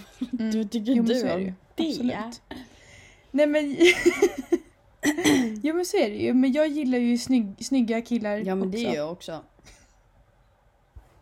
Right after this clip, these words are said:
Speaker 1: Nej, men så, och, och, på
Speaker 2: Nej,
Speaker 1: tal
Speaker 2: ja,
Speaker 1: om
Speaker 2: men
Speaker 1: Atlanten <laughs> som är emellan oss.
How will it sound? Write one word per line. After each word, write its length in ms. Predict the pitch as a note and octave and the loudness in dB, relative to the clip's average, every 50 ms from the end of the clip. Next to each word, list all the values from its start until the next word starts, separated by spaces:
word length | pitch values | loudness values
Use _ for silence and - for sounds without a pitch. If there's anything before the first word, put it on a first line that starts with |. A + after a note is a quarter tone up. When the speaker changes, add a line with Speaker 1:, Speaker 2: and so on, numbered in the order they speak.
| _ _ _ _ - | _ _ _ _ -2
Speaker 1:
Nej, 140 | A#3 A#3+ | 0 2
men 120 | A#3+ A#3+ A#3+ | 2 2 2
så, 100 | A#3+ C4+ | 0 -2
och, 60 | - | 0
och, 360 | D4 - - E3+ - G#3+ G#3+ - - - - _ - A#3 | 0 0 0 0 -2 -2 -4 -4 -6 -20 -20 _ -2 4
på 60 | A#3+ B3+ | 4 4
Speaker 2:
Nej, 80 | B3 | 6
Speaker 1:
tal 220 | - D4 B3+ A3+ A#3+ | 6 4 4 6 4
Speaker 2:
ja, 60 | A3+ | 4
Speaker 1:
om 60 | C#4+ | 4
Speaker 2:
men 260 | D4 D4 C4+ B3+ A#3 | 2 0 -2 -4 -4
Speaker 1:
Atlanten 800 | A#3 A#3 - C4+ C4+ C4+ C#4 A#3+ G3+ - - C#3+ G2 G2 A2+ F#3+ F#3 - - B3 C4+ A#3 | -4 -4 -2 0 0 2 0 0 -4 -4 -6 -6 -6 -6 -8 -10 -8 -6 -4 -4 -2 -2
<laughs> 280 | A3+ G#3+ - - _ | -4 -6 -8 -10 _
som 260 | - - - G3+ F3+ F3+ | -10 -4 -2 0 0 0
är 80 | D#3+ | -2
emellan 420 | D#3+ E3+ E3 D#3+ D#3 D3 A2+ F#2+ A#2+ | -2 -2 -4 -4 -4 -4 -4 -4 -4
oss. 300 | D#3 F#3 - - - | -6 -6 -8 -12 -18